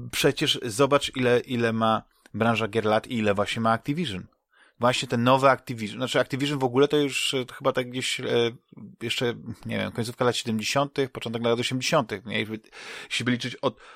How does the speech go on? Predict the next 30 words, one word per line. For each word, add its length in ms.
od 140
sa-, 280
samego 440
początku, 500
nie? 240
Ale 360
generalnie, 640
e, 80
jeśli 340
chodzi 260
o 40
ten 180
nowożytny 560
Ac-, 320
Activision, 640
no 200
to 360
powiedzmy, 460
to 100
byłaby 360
połowa 600
tego 220
życia 220
i 100
zaraz 260
się 140
rozro-, 320
ro-, 240
rozrośnie. 420
I 280